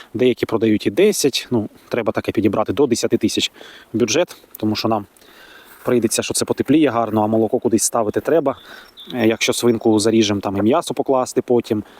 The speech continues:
Е, ну, коротше, такий холодильник нам прийдеться купляти не один. Спочатку зараз один купити, потім можна купити ще, так сказати. Мілка, ну куди ти пішла? Там же нема ні корму тобі, нічого.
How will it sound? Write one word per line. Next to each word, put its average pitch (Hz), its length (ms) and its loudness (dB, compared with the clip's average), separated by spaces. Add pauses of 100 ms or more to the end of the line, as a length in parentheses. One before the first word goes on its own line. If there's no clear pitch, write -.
(300)
Е, 104 520 -6 (160)
ну, 131 80 -2
коротше, 113 400 -4 (160)
такий - 220 0
холодильник 117 460 2
нам 104 140 -2
прийдеться 104 380 0
купляти 107 360 -2
не 107 120 4
один. 95 320 -2 (420)
Спочатку - 500 -4
зараз 98 260 0
один 180 200 2
купити, 160 380 0 (1700)
потім 110 220 -2
можна 104 240 0
купити - 380 -2 (1200)
ще, - 400 0 (1300)
так - 180 -6
сказати. 113 400 -2
Мілка, 123 220 0
ну 170 60 -4
куди 196 220 0
ти - 60 0
пішла? - 280 -4 (600)
Там 165 160 -4
же 156 80 2
нема 165 240 2
ні 147 100 0
корму 135 420 2
тобі, 113 240 0
нічого. 107 440 0